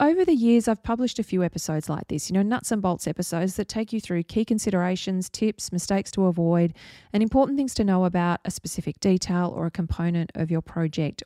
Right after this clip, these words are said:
or future home. I find that they're much loved episodes because they do get really granular and they give you something that's super actionable to walk away with and apply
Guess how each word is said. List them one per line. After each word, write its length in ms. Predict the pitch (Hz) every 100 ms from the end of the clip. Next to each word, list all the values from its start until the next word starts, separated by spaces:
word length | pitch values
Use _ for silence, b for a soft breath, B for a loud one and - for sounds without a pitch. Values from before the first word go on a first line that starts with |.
| -
or 80 |
future 360 | 165 180 - 175
home. 440 | - 175 156 185 - B B B B -
I 60 |
find 300 | 202 220 240 359
that 100 | 392
they're 160 | 311
much 280 | 214 214 -
loved 240 | 196 180
episodes 500 | 180 - - 180 175 170
because 260 | 185 185
they 140 | 180 180
do 320 | 196 202 208
get 240 | 202 180
really 260 | 175 175 165
granular 480 | 165 156 151 165 202
and 300 | 175 180 190
they 80 |
give 220 | 190 208 202
you 280 | 214 208
something 680 | 196 190 185 - 190 180 175
that's 200 | 170 -
super 300 | - 254 240
actionable 480 | - 175 - 185 175
to 140 | - 170
walk 220 | 156 -
away 300 | 175 233 233
with 280 | 226 226 -
and 120 | 180
apply 440 | - 160 160 156